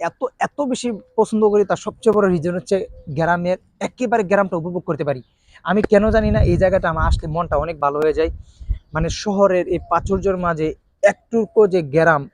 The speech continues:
এই গ্রামটাকে আমার অনেক, অনেক শান্তি লাগে। যদি আপনি অবশ্যই ইমারাতের মধ্যে থাকেন, অবশ্যই একদিন শারজাহ আর্ট ফাউন্ডেশন আসবেন এবং এই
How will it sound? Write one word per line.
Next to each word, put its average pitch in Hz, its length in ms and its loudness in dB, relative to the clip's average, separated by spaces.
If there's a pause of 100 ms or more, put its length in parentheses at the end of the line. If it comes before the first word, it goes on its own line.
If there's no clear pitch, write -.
(180)
এই 175 80 2 (140)
গ্রামটাকে 165 420 -2
আমার 143 280 -6 (100)
অনেক, 175 300 -6
অনেক 170 220 -4
শান্তি 156 300 -8
লাগে। 156 140 0 (1120)
যদি 196 200 2
আপনি 190 240 2 (200)
অবশ্যই 190 420 2 (320)
ইমারাতের 190 480 2
মধ্যে 165 320 -2
থাকেন, 165 200 0 (340)
অবশ্যই 208 420 4
একদিন 190 260 -2
শারজাহ 175 300 6 (420)
আর্ট 151 180 2
ফাউন্ডেশন 160 340 -4 (100)
আসবেন 151 260 -2
এবং 143 160 -4 (140)
এই 160 80 0